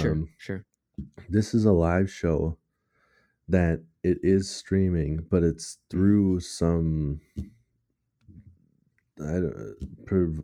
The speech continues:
Speaker 2: like, a provider. I don't know a better way to say it,
Speaker 1: Mm-hmm.
Speaker 2: but, or le-, a host. It's hosted
Speaker 1: Sure.
Speaker 2: by whatever this company is. It's like a m-, media deal,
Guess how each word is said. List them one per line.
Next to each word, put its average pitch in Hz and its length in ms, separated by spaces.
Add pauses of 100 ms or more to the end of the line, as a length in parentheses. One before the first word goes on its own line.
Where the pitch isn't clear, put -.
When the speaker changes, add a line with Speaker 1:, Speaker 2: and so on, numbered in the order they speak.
Speaker 2:
like, 82 180
a 85 80
provider. 78 640
I 78 60
don't 85 160
know 80 260
a 57 120
better 80 220
way 82 120
to 80 80
say - 180
it, 127 120
Speaker 1:
Mm-hmm. 123 140 (800)
Speaker 2:
but, 90 200 (100)
or 95 160
le-, 101 180
a 87 120
host. - 500 (720)
It's - 220
hosted 98 240 (240)
Speaker 1:
Sure. 92 180 (720)
Speaker 2:
by 87 300
whatever 87 380
this 80 240
company 80 460
is. 78 220
It's 78 200
like 78 120
a 78 40
m-, 80 260 (100)
media 87 520
deal, 76 480